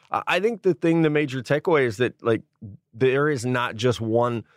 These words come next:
national power in college football. A lot of people tuned out this year because they were like, "Man, I don't wanna just watch Alabama roll people." And they did all year long. I mean, just time after time, they, they, you know, beating people by thirty, forty points on the regular.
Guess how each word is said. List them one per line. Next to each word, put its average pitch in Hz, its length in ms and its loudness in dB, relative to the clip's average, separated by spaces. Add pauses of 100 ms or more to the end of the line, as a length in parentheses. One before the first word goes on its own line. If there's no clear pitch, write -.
(160)
national 110 540 -2
power 101 420 -4
in 90 80 -6
college 87 320 -4
football. - 320 -4
A 113 80 2
lot 131 200 0
of 156 60 -6
people 170 260 -2
tuned 151 360 0
out 131 200 -4
this 110 200 -2
year 110 100 2
because 104 280 -4
they 113 100 2
were 104 100 0
like, 98 280 -6 (440)
"Man, 139 380 -2
I 147 80 0
don't 165 220 0
wanna 120 220 -2
just 104 180 -4
watch 117 180 -2
Alabama 107 460 -2
roll 95 300 0
people." - 360 -10
And 131 120 2
they 147 100 2
did 131 360 0 (140)
all 131 240 2
year 120 180 -2
long. 95 320 -6
I 110 60 -4
mean, 120 140 0
just 117 180 -4
time 131 300 -4
after 117 260 -10
time, 107 340 -4
they, 98 220 0 (340)
they, 117 180 2
you 120 160 -2
know, 107 80 -2
beating 123 300 0
people 107 240 -2
by 95 120 0
thirty, 117 320 -2
forty 113 260 -2
points 113 340 -4
on 101 100 0
the 90 60 -2
regular. 110 480 -4